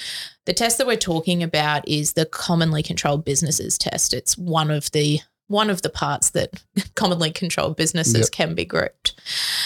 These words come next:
Speaker 1: So that test looks at, um, whether or not a person or a set of persons has a controlling interest that is more than fifty percent, um, either as a director and can exercise more than fifty percent of the votes at a director's meeting,
Speaker 2: Mm-hmm.
Speaker 1: or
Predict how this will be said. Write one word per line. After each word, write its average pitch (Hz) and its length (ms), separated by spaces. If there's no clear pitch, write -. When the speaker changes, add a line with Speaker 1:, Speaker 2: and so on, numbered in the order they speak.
Speaker 1:
So 180 320
that 202 280
test - 300
looks 180 400
at, 156 440
um, 156 320
whether 175 280
or 165 60
not 160 220
a 160 140
person 185 580
or 156 160
a 165 80
set 180 260
of 165 160
persons 156 580
has 156 160
a 151 60
controlling 156 600
interest 180 400
that 170 120
is 156 160
more 160 200
than 156 200
fifty 165 320
percent, - 640
um, 160 280
either 165 420
as 165 120
a 165 60
director 170 380
and 196 240
can 175 160
exercise 165 560
more 165 160
than 160 180
fifty 170 260
percent 165 300
of 151 60
the 147 80
votes 160 280
at 175 80
a 156 60
director's 165 400
meeting, 262 240
Speaker 2:
Mm-hmm. - 220
Speaker 1:
or 175 420